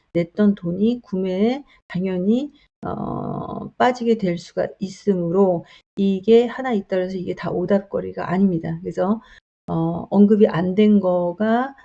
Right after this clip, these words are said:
답이 C가 됐고 얘는 언급이 됐으니까 D가 오답이 됐고요.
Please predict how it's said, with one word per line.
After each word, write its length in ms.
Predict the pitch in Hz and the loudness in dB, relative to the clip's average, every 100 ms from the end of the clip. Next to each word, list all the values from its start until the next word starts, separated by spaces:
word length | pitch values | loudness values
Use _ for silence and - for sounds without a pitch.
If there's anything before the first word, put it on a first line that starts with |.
| _ | _
답이 300 | - 175 202 | -8 -4 -2
C가 560 | 208 - 254 254 254 254 | -2 -4 -4 0 2 0
됐고 500 | 202 - - 233 214 | -4 -8 -2 0 2
얘는 180 | 180 185 | 0 -2
언급이 300 | 165 190 190 | -4 -4 -4
됐으니까 520 | 156 160 180 175 190 | -2 -2 -6 -6 -8
D가 300 | - 180 180 | -8 -8 -6
오답이 360 | 175 170 185 180 | -4 -4 -6 -6
됐고요. 480 | 165 - 196 170 | -8 -4 -2 -2